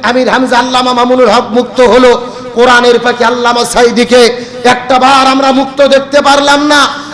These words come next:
আল্লামা সাঈদী যদি আজকে বেঁচে থাকতো, আমার মনে বলে এই বাংলাদেশের ইতিহাসটাই পাল্টে যেত। আজকে তাকে, তার শূন্যতা আমরা পূরণ করতে পারিনি। আল্লামা সাঈদী হাজার বছরের শ্রেষ্ঠ মুফাসসির,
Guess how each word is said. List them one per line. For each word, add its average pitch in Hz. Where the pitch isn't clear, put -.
আল্লামা 320
সাঈদী 330
যদি 277
আজকে 277
বেঁচে 254
থাকতো, 254
আমার 359
মনে 320
বলে 269
এই 254
বাংলাদেশের 233
ইতিহাসটাই 262
পাল্টে 220
যেত। 175
আজকে 208
তাকে, 220
তার 233
শূন্যতা 311
আমরা 220
পূরণ 311
করতে 262
পারিনি। 208
আল্লামা 233
সাঈদী 233
হাজার 233
বছরের 233
শ্রেষ্ঠ 233
মুফাসসির, 254